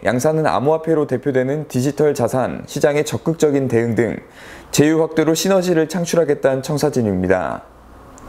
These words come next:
지난 이천십이 년 설립된 두나무는 국내 대표 블록체인 및 핀테크 기업으로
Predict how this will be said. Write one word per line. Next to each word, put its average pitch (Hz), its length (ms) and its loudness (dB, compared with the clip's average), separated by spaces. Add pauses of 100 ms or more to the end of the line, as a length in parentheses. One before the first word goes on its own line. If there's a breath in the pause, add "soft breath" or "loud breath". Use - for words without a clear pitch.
(1200 loud breath)
지난 165 300 2
이천십이 175 480 2
년 170 160 2
설립된 165 480 0
두나무는 135 680 0 (300 loud breath)
국내 156 320 2
대표 127 320 0
블록체인 143 480 0
및 135 300 -4
핀테크 185 480 0
기업으로 110 680 0